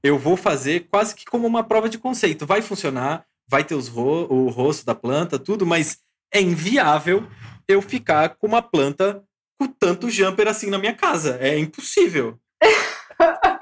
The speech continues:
Speaker 1: E aqui em casa eu tenho várias plantas, várias plantas mesmo, tipo, mais de trinta plantas.
Speaker 2: Vou botar em todas
Speaker 1: Se eu
Speaker 2: as
Speaker 1: fizer isso em todas as plantas,
Speaker 2: Aham.
Speaker 1: sério,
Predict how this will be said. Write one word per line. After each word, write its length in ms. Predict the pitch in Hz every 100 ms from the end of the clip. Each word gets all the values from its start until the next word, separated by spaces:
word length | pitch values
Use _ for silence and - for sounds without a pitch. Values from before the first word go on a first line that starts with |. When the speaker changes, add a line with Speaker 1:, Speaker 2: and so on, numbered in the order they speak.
| -
Speaker 1:
E 140 | 175 202
aqui 200 | 202 208
em 120 | 247
casa 400 | 208 226 233 170
eu 100 | 160
tenho 240 | 160 190 175
várias 380 | 180 208 233
plantas, 400 | - 139 117 -
várias 260 | 110 151 175
plantas 320 | - 160 190
mesmo, 200 | 123 107
tipo, 220 | - 120 117
mais 200 | 123 147
de 100 | 160
trinta 360 | 131 131 156
plantas. 400 | - 123 202 247
Speaker 2:
Vou 80 | 233
botar 140 | 240
em 80 | 247
todas 240 | 240 233 269
Speaker 1:
Se 80 | 233
eu 60 |
Speaker 2:
as 40 | -
Speaker 1:
fizer 200 | 240 202
isso 160 | 196
em 60 | 165
todas 480 | - 190 202 208 160
as 140 | 143
plantas, 560 | - 160 247 - 131 -
Speaker 2:
Aham. 360 | 240 294 262 -
Speaker 1:
sério, 460 | 220 180 147 117